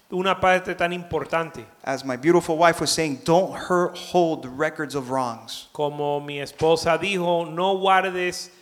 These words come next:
Speaker 1: ah, memoria de, del, del, de los pecados o de las ofensas.
Speaker 2: And so sometimes we tell each other,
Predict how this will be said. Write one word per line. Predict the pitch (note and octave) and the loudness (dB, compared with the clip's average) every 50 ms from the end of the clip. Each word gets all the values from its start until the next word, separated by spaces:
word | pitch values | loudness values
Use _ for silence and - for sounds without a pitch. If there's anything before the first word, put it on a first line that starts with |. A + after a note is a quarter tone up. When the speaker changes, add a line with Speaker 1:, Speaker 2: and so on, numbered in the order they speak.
| _ _ _ _ - | _ _ _ _ -6
Speaker 1:
ah, | D3+ D3+ D3 D3 D3 C#3+ C#3+ C#3+ C#3 D#3+ D#3 | -2 0 2 4 4 2 0 0 -4 -8 -10
memoria | D3+ D#3 D#3+ D#3 D#3+ F3 F#3+ G3 G3+ F#3 E3+ D#3 D3+ D3+ D3+ | -8 -6 -6 -6 -2 -2 0 0 0 0 0 0 2 2 2
de, | D3 D3 D3 - D3+ | 2 0 -2 -4 -4
del, | C#3+ D3 D3 C#3+ C#3+ D3+ D#3+ C#3+ | -6 -6 -6 -6 -8 -10 -12 -10
del, | C#3 C#3+ C#3 C#3+ D3+ - F3 E3 D#3 - | -8 -8 -8 -8 -12 -16 -18 -20 -16 -10
de | C#3+ C#3+ | -8 -6
los | C#3 C3+ - | -6 -6 -6
pecados | - D#3 D3+ - E3+ E3+ F3 F3 E3+ E3+ - | -6 -6 0 4 6 6 6 4 2 0 -4
o | D#3 | -4
de | D3+ D3 | -4 -4
las | C#3+ C#3+ D3+ C3 C#3 C3 - | -6 -8 -8 -8 -8 -6 -6
ofensas. | D3+ C3+ - F3+ F3 D#3 - - A2+ G#2+ - - - - - - | -6 -2 0 0 0 0 -4 -10 -12 -14 -16 -20 -20 -20 -18 -8
Speaker 2:
And | - C#3+ D3 | -6 -4 -2
so | D3 E3+ E3 | 0 0 0
sometimes | - - C4 B3+ - G#3 E3+ D3+ D3 C3+ | 0 0 -2 0 0 0 0 0 -2 -6
we | C#3 D3+ C#3+ | -6 -8 -8
tell | - D#3 D3 C3+ | -4 -2 -2 -2
each | C3+ C3 - | -2 2 2
other, | C3+ B2 B2+ B2+ B2 B2 | 2 4 4 0 0 -4